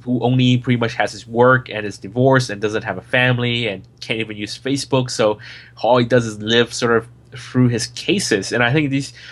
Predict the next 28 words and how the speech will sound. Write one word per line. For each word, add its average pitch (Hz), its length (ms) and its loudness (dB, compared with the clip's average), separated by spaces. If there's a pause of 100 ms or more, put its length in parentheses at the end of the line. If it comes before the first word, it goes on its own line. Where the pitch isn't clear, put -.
(240)
this 143 200 -4
is 143 220 -2
a - 20 0
very 156 340 4
interesting 147 500 -4
portrait 196 600 0
using, 143 560 2 (560)
and, 170 220 0
and 160 200 -2 (200)
we 180 80 -12
would 208 240 -2
know 143 200 2 (200)
Hong 220 220 2
Kong 220 120 -4
has 147 120 -2
a 131 40 0
long 131 300 0
history. 113 560 -8
Well, 156 180 4
not 214 220 2
a - 20 -2
long 165 180 2
history, 151 300 -2
but 120 200 -4
it 131 80 -6
has 156 180 0
a 135 40 -4
very, 131 440 2